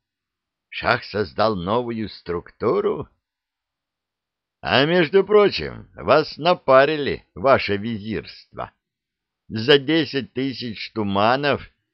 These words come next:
яблочко могло бы быть и попрозрачнее. Вот как это, например, или это. Ара, клюв порву! Разбуженный бесцеремонным вторжением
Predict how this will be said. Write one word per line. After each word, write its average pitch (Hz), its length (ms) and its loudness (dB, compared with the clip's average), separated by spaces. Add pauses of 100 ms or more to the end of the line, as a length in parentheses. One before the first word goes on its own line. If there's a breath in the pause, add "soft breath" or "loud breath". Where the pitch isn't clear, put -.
(140)
яблочко 110 640 2
могло 113 340 -2
бы 117 140 -2
быть 101 300 -4
и 113 80 -6
попрозрачнее. 98 1300 -4 (640)
Вот 208 160 4
как 202 220 6
это, 104 220 2
например, 85 500 -4
или 156 240 0
это. 82 500 -2 (600)
Ара, 104 640 4
клюв 156 600 4
порву! 87 640 0 (1400)
Разбуженный 147 760 2
бесцеремонным 127 840 0
вторжением 107 880 -2